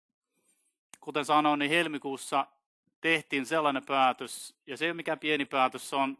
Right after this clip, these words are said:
meidän hallituksen siunaama. Me halutaan olla laatujohtajia Suomessa. No, laatuhan käsittää monta asiaa, ja, ja meille ehkä se tärkein on asiakaskeskeisyys. Tarkoittaa sitä, että me tuotamme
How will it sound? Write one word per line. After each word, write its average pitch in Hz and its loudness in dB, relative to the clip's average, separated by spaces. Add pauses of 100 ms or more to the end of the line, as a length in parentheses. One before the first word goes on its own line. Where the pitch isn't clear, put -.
meidän 139 0
hallituksen 131 0 (240)
siunaama. 131 0
Me 143 -12
halutaan 123 0
olla 151 2
laatujohtajia 131 0
Suomessa. - -18 (1900)
No, 135 -4
laatuhan 165 4
käsittää 156 2
monta 143 2
asiaa, 117 2
ja, 117 0
ja 131 -6
meille 151 2 (1700)
ehkä 160 2
se 175 0
tärkein 180 4
on 151 0 (100)
asiakaskeskeisyys. 170 -2 (540)
Tarkoittaa 143 -6
sitä, 139 0
että 127 -8
me 156 0 (540)
tuotamme 135 -4